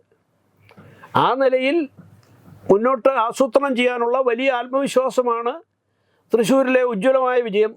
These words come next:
നൽകിയിട്ടുള്ളത്. കാരണം തൃശ്ശൂരിൽ ഞങ്ങൾ തെരഞ്ഞെടുപ്പിന് ശേഷം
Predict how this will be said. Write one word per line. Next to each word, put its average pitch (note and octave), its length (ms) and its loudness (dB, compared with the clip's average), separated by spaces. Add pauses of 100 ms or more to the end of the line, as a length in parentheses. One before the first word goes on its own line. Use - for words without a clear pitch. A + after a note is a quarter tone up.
(360)
നൽകിയിട്ടുള്ളത്. E3+ 580 -2 (760)
കാരണം A3+ 240 2
തൃശ്ശൂരിൽ B3+ 380 2 (120)
ഞങ്ങൾ A#3+ 180 0 (180)
തെരഞ്ഞെടുപ്പിന് A#3+ 480 0 (100)
ശേഷം G3+ 280 0